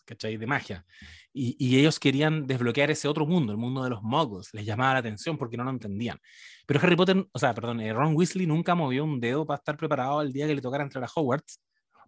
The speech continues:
porque su hermano era el prefecto, su otro hermano,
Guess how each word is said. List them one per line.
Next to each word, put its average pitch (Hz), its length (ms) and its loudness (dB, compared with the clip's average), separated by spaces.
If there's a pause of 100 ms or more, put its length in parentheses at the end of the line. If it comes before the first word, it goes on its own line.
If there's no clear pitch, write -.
(100)
porque 262 640 0
su 196 500 2
hermano 180 440 2
era 170 180 -2
el 170 100 -4 (120)
prefecto, 180 760 -2 (380)
su - 320 2
otro 170 160 4
hermano, 170 760 2